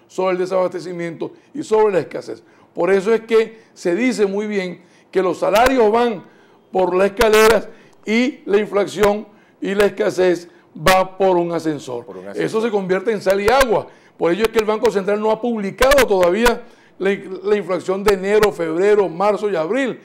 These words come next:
Speaker 1: donde ya se está hablando de cerca de cuarenta y cuarenta y cinco por ciento.
Speaker 2: Sí, exacto, extraoficialmente. Bueno, y, y no, no hemos hablado del hecho de que ya la hiperinflación en alimentos, eh,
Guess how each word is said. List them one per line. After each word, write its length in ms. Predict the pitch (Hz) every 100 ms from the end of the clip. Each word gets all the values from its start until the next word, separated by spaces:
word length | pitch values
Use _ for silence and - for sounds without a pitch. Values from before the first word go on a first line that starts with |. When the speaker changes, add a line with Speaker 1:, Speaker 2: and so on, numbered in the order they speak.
| - _ -
Speaker 1:
donde 200 | 180 175
ya 100 | 185
se 60 |
está 140 | 190 214
hablando 260 | 202 208
de 80 | 208
cerca 220 | 151 196
de 40 | 208
cuarenta 360 | 175 185 185
y 20 |
cuarenta 280 | 208 190 160
y 20 |
cinco 260 | 143 180 202
por 120 | 202
ciento. 180 | - 277
Speaker 2:
Sí, 60 | 202
exacto, 380 | 110 143 160
extraoficialmente. 840 | 135 - 127 131 - 165 175 185 151
Bueno, 260 | 160 208 104
y, 180 | 110
y 40 | 98
no, 160 | 113 123 110
no 180 | 131
hemos 240 | 202 240 226
hablado 400 | 180 185 196 196
del 120 | 156
hecho 220 | 160 190
de 140 | 180 143
que 160 | 123
ya 400 | 110 123 143 156 -
la 140 | 120
hiperinflación 840 | 120 107 127 131 113 113 98 233 202
en 100 | 185
alimentos, 720 | 127 107 131 120 113 131 - _ _ _ _ _
eh, 120 | -